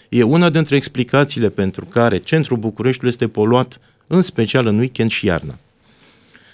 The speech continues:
Dar ca să, să revenim la tarif și la suportabilitate. Domnilor, totuși în București avem peste un milion de locuitori care nu beneficiază de sistemul centralizat, care s-au încălzit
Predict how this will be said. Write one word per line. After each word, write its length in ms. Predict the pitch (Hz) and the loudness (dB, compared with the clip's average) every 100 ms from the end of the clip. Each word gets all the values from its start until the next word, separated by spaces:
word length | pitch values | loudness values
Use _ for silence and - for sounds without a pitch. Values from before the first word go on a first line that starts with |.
| _ | _
Dar 240 | 101 131 151 | -2 0 0
ca 160 | 156 | 0
să, 460 | 156 170 156 151 131 135 | 2 2 4 2 2 -2
să 160 | 131 143 | 0 2
revenim 380 | 143 139 151 | 2 2 4
la 480 | 143 135 127 120 117 - - 85 - | 4 2 2 0 -4 -10 -12 -12 -2
tarif 280 | 113 123 135 | 0 0 -2
și 120 | 123 | -2
la 80 | 117 | -4
suportabilitate. 1000 | - - 110 117 113 107 113 117 - 71 - - - _ 104 95 | -2 -2 0 0 0 -2 0 -2 -4 -10 -14 -20 -20 _ _ -20
Domnilor, 460 | 98 147 165 127 | -6 0 0 0
totuși 380 | 117 127 131 123 | 0 0 0 0
în 60 | 117 | -2
București 460 | 120 - 147 143 | -2 -2 -2 0
avem 260 | 117 120 135 | 0 0 0
peste 360 | 131 156 147 135 | 0 0 0 0
un 100 | 120 | 2
milion 280 | 110 120 | 2 2
de 80 | 127 | 4
locuitori 640 | 123 113 95 87 113 143 - _ _ _ - | 2 2 -2 0 0 -2 -6 _ _ _ -2
care 220 | 135 147 | 2 4
nu 120 | 180 | 4
beneficiază 960 | 165 160 123 - 107 123 120 95 92 - _ _ _ _ _ | 4 2 2 -2 0 4 4 4 0 -4 _ _ _ _ _
de 120 | 113 120 | -2 0
sistemul 460 | 120 110 127 120 | 0 0 2 2
centralizat, 760 | 101 107 98 98 101 98 95 - | 2 0 0 0 0 0 -2 -2
care 200 | 101 107 | -2 0
s-au 200 | - 147 | 0 0
încălzit 520 | 143 117 101 147 | 0 0 -2 -6